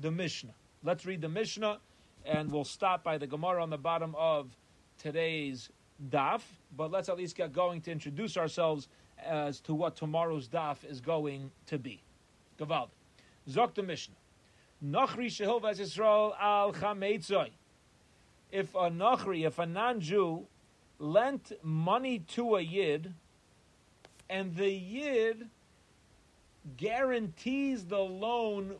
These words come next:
with his chametz. You hear the shayla? You hear the shayla? I'm not allowed to own chametz on Pesach. I tell the guy,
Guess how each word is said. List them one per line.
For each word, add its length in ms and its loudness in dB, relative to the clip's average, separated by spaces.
with 200 4
his 220 -2
chametz. 520 -4
You 80 -6
hear 100 0
the 60 6
shayla? 340 0
You 80 -12
hear 140 2
the 80 2
shayla? 300 0
I'm 240 2
not 180 4
allowed 340 4
to 100 2
own 200 -2
chametz 420 -2
on 120 -2
Pesach. 340 -6
I 140 -4
tell 320 6
the 120 4
guy, 420 -2